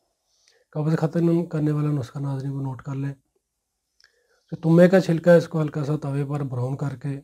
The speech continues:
दूसरी दोनों चीज़ों में डालकर अच्छे तरीके से बारीक पीस लें। बारीक पीसने के बाद हज़ार मिलीग्राम के कैप्सूल बाल लें।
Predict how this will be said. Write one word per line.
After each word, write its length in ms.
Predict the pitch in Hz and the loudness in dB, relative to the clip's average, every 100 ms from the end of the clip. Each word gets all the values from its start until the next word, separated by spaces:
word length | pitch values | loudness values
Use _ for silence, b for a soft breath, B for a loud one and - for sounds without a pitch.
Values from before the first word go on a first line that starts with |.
| _ _ _ _ _ _ _ _ | _ _ _ _ _ _ _ _
दूसरी 320 | 139 123 127 | -10 -6 -4
दोनों 240 | 135 147 156 | -4 -2 -4
चीज़ों 240 | 147 139 | -4 -6
में 100 | 139 | -6
डालकर 320 | 131 123 135 | -6 -8 -8
अच्छे 200 | 120 - | -10 -12
तरीके 280 | 127 123 135 | -14 -14 -12
से 80 | 131 | -8
बारीक 400 | 120 117 131 - 160 | -6 -6 -8 -8 -6
पीस 220 | 151 147 | -6 -6
लें। 140 | 151 - _ _ _ _ _ _ _ _ _ _ | -10 -12 _ _ _ _ _ _ _ _ _ _
बारीक 400 | 151 147 165 165 | -2 4 4 4
पीसने 300 | 170 165 165 | 0 0 0
के 100 | 160 | -2
बाद 120 | 165 156 | 0 2
हज़ार 320 | 151 139 135 | 0 0 0
मिलीग्राम 480 | 151 151 147 143 135 | 0 0 0 -4 -6
के 120 | 139 | -8
कैप्सूल 360 | 127 120 151 143 | -10 -8 -6 -6
बाल 200 | 135 135 | -4 -4
लें। 240 | 135 | -6